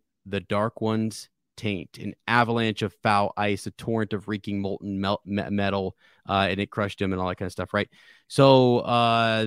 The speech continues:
that, that, that happens right out the gate. Like, Bashir is trying to show him that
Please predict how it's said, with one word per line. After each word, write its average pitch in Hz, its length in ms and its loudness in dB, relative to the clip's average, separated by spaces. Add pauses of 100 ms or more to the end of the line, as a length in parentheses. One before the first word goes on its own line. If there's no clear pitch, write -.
that, 113 240 -4
that, 135 260 2
that 139 160 0
happens 139 460 -2
right 117 140 0
out 127 120 -2
the 107 100 -6
gate. 127 280 -4
Like, 98 240 -8
Bashir 123 420 -4
is 104 100 -6
trying 107 260 -4
to 98 60 -10
show 104 260 -4
him 98 320 -6 (640)
that 104 300 0